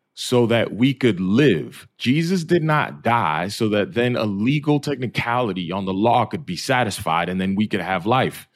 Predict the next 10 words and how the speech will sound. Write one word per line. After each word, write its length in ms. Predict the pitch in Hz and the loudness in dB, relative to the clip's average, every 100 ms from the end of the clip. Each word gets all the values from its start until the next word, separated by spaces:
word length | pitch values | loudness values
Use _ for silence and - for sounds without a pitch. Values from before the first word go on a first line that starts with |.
| _ _ - | _ _ -2
All 80 | |
right? 220 | 95 135 - _ _ _ | 2 2 -2 _ _ _
Watch. 400 | - 123 95 - - _ _ - | -2 0 0 -8 -14 _ _ -6
Jesus 600 | 117 147 160 185 196 160 | 0 2 2 0 0 -2
died 760 | 165 165 196 131 90 92 131 - _ | -6 0 2 2 2 2 0 -4 _
so 280 | - 147 143 | -4 2 4
that 300 | 143 120 98 | 4 2 0
we 180 | 135 170 | 0 0
could 580 | - 160 147 98 76 - | 0 0 0 -2 -10 0
die. 680 | 135 147 156 120 76 - | 2 4 2 2 -2 -6